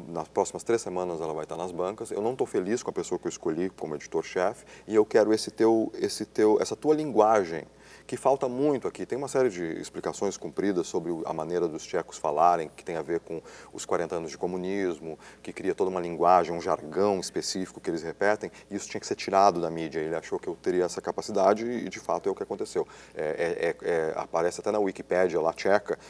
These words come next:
que eu mudei a linguagem de, ah, revistas e jornais do, da mídia tcheca, que era antiquada, e depois de dois mil e um, quando eu renovei ela,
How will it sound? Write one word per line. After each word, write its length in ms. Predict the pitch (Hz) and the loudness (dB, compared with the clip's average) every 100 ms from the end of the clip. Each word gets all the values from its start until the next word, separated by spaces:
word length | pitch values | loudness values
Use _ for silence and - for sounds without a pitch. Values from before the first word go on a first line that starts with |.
| - | -18
que 140 | - | -2
eu 160 | 92 95 | 2 2
mudei 640 | 101 104 90 98 104 117 - | 2 -2 4 8 8 4 -4
a 100 | 90 | -6
linguagem 800 | 98 92 90 95 101 98 107 107 - - - | -4 0 6 8 6 2 -2 -4 -14 -20 -14
de, 400 | 87 92 101 - | -8 -2 -2 0
ah, 480 | 90 87 85 80 - | 0 0 0 -2 -4
revistas 560 | 90 92 92 95 98 90 | -6 -4 -2 -2 -6 -6
e 60 | |
jornais 480 | 87 92 82 85 85 | -2 -2 0 0 -2
do, 180 | 82 87 | -4 -2
da 120 | 90 | -2
mídia 240 | 87 85 | -4 -4
tcheca, 280 | 87 95 90 | -2 -2 -4
que 140 | 95 101 | -2 0
era 160 | 87 | 0
antiquada, 580 | 82 - - 113 117 113 - | -2 -6 0 4 4 2 -2
e 60 | |
depois 600 | 101 98 95 92 98 - | -2 0 2 2 2 -4
de 120 | - 87 | -10 -2
dois 180 | 82 | -2
mil 160 | 82 92 | -2 -4
e 80 | 110 | -2
um, 180 | 104 120 - - - - | -2 -4 -12 -20 -20 -6
quando 180 | 95 85 | -4 -2
eu 60 | |
renovei 500 | 82 90 85 82 87 | -2 0 0 2 4
ela, 380 | 85 85 92 98 | 4 4 4 0